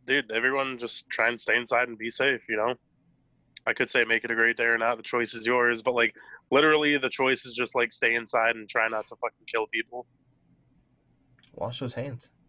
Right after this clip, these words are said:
Speaker 1: Yeah. Wash your ass, too.
Speaker 2: Wash your ass.
Speaker 1: Wash your ass, wash your hands. In that order.
Speaker 2: Yeah.
Speaker 1: Don't, don't wash your hands and then wash your ass.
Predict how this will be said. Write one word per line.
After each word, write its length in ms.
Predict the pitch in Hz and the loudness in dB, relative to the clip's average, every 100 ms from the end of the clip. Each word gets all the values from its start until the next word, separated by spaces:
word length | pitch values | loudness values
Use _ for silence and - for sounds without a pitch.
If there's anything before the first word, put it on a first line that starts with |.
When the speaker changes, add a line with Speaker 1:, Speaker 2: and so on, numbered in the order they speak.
| _ _ _ - | _ _ _ -4
Speaker 1:
Yeah. 120 | 143 - _ _ _ _ _ | -4 -4 _ _ _ _ _
Wash 200 | 127 117 | -2 2
your 120 | 127 | 2
ass, 160 | 113 - | 2 0
too. 200 | 120 110 _ _ _ _ _ _ _ _ _ _ _ - | -4 -6 _ _ _ _ _ _ _ _ _ _ _ -8
Speaker 2:
Wash 300 | - - - | -6 -6 -8
your 360 | 110 120 120 | -8 -6 -6
ass. 220 | - - - _ _ _ _ _ - | -8 -10 -14 _ _ _ _ _ -12
Speaker 1:
Wash 220 | 104 101 | -10 -2
your 140 | 107 | 4
ass, 220 | 107 104 107 | 6 4 4
wash 180 | 104 | 0
your 100 | 107 | 0
hands. 500 | 110 107 104 104 - - _ _ _ _ _ _ _ _ _ _ _ _ _ _ _ _ _ _ _ _ _ - | 0 0 0 -4 -10 -12 _ _ _ _ _ _ _ _ _ _ _ _ _ _ _ _ _ _ _ _ _ -2
In 140 | 135 117 | 2 6
that 160 | 104 | 6
order. 280 | 101 104 110 | 4 0 -2
Speaker 2:
Yeah. 140 | - - | -2 2
Speaker 1:
Don't, 200 | 120 117 | 4 4
don't 180 | 120 123 | 4 4
wash 200 | 110 - | 2 2
your 160 | 110 | 2
hands 200 | 117 113 | 2 0
and 80 | 117 | 0
then 100 | 107 | 0
wash 240 | 104 107 127 | 2 2 2
your 140 | 110 | 0
ass. 340 | 113 117 - | 0 -2 -8